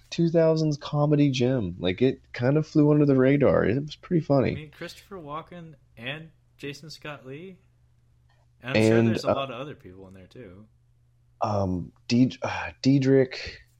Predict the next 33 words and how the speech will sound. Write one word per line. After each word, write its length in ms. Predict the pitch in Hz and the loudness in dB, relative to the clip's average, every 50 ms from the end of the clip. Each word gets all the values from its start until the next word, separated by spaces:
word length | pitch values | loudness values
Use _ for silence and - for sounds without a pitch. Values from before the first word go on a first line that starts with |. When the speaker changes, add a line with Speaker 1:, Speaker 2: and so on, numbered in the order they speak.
| _ _ | _ _
Speaker 1:
I 240 | - 92 95 98 98 | -10 -8 -6 -6 -4
can 240 | - 98 90 87 87 | -4 -4 -4 -2 -2
never 220 | 92 87 85 82 | -2 -2 -2 -4
say 220 | 87 - - 82 85 | -6 -6 -6 -4 -4
his 180 | 82 90 85 | -4 -4 -4
name. 540 | 82 87 85 82 85 85 85 85 85 85 85 - _ _ _ _ _ _ _ _ _ _ _ 78 | -4 -2 -2 0 0 2 2 0 0 -2 -6 -10 _ _ _ _ _ _ _ _ _ _ _ -2
Um, 520 | 82 85 85 82 82 82 78 80 80 78 - _ _ _ _ _ _ _ _ _ _ _ _ _ _ _ _ _ _ _ _ _ _ _ _ _ _ _ _ _ _ | 0 2 2 0 0 0 -2 -4 -4 -6 -10 _ _ _ _ _ _ _ _ _ _ _ _ _ _ _ _ _ _ _ _ _ _ _ _ _ _ _ _ _ _
Terry 300 | - 131 127 120 117 113 | 0 2 4 4 4 2
Crews 500 | 110 - - 117 113 110 110 110 107 104 110 | 2 0 0 2 4 4 4 4 4 2 0
in 100 | 107 107 | 0 2
it, 220 | 107 107 98 - | 2 0 0 -4
of 80 | - - | -8 -6
course 300 | - - 98 98 98 - | -2 0 2 2 2 2
he 60 | 98 | 0
Speaker 2:
Yeah. 40 | 95 95 | 0 0
Speaker 1:
was. 240 | 95 95 92 - - - _ - - _ _ _ 90 90 - _ _ _ _ _ _ _ _ | 0 0 -2 -4 -8 -14 _ -20 -20 _ _ _ -20 -20 -20 _ _ _ _ _ _ _ _
Speaker 2:
Oh. 160 | 135 139 131 104 | -8 -6 -2 2
Speaker 1:
Diedrich 340 | 120 127 123 123 123 - - _ _ - | 2 4 4 4 2 0 -2 _ _ -16
Bader. 400 | 98 85 80 71 - - - - - - | -12 -8 -6 -6 -6 -6 -10 -14 -8 -2
Diedrich 320 | - 104 98 101 101 90 92 | 2 2 4 4 4 2 2
Bader. 340 | 101 90 90 85 85 73 | 2 2 4 4 2 0
He 200 | 78 90 95 92 87 | 0 0 -2 -2 0
was, 280 | 85 85 82 82 80 82 | 0 0 0 0 0 0
um, 420 | 80 80 80 78 78 76 67 60 - _ - - - | 0 2 0 0 -2 -4 -6 -8 -12 _ -20 -6 -2
Oswald 640 | 92 95 101 104 104 95 92 85 80 78 78 76 - - | 0 2 4 4 4 2 2 4 4 4 4 2 2 0
on, 300 | - 85 85 85 85 87 | -2 -2 -2 -2 -4 -4
uh, 160 | 82 78 80 | -4 -4 -4
The 100 | 80 82 | -4 -2
Drew 160 | 90 95 90 | -2 -2 -2
Carey 320 | 87 - 95 92 85 73 69 | -2 -2 0 0 0 0 -2
Show. 340 | - - 69 58 65 - - _ _ _ _ _ _ _ _ - | -2 -4 -4 -4 -4 -6 -10 _ _ _ _ _ _ _ _ -20
Speaker 2:
Um, 260 | 113 120 117 113 113 - | -20 -20 -20 -20 -20 -20
it, 100 | 117 | -20